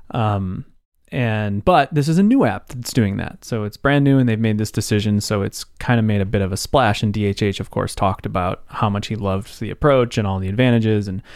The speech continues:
and that Turbolinks is eventually gonna have some, like,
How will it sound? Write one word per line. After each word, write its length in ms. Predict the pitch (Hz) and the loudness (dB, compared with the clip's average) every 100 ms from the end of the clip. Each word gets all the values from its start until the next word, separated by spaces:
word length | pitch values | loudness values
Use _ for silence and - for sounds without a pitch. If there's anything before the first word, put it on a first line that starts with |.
| - - | -20 -6
and 140 | 117 | -2
that 160 | 113 107 | -2 0
Turbolinks 640 | - 123 113 110 107 - | 0 4 4 4 2 0
is 120 | 104 | 0
eventually 460 | 98 101 98 - 92 | 2 2 2 0 -2
gonna 220 | 95 90 | 0 0
have 300 | 95 90 92 - | -2 -4 -6 -10
some, 440 | - 92 90 - | -4 -4 -4 -6
like, 260 | 156 120 - | 0 -2 -2